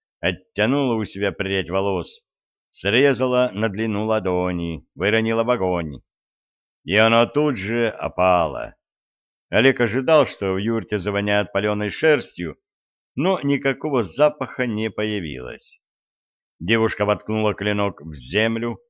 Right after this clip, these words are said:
легко взметнулась, бесшумно захлопала в ладоши, тихонько напевая, обошла очаг — встала перед входом, начертала руками неведомый Середину знак,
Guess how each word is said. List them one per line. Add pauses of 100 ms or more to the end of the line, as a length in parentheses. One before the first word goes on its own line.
(540)
легко
взметнулась, (280)
бесшумно
захлопала
в
ладоши, (640)
тихонько
напевая,
обошла
очаг — (680)
встала
перед
входом, (400)
начертала
руками
неведомый
Середину
знак,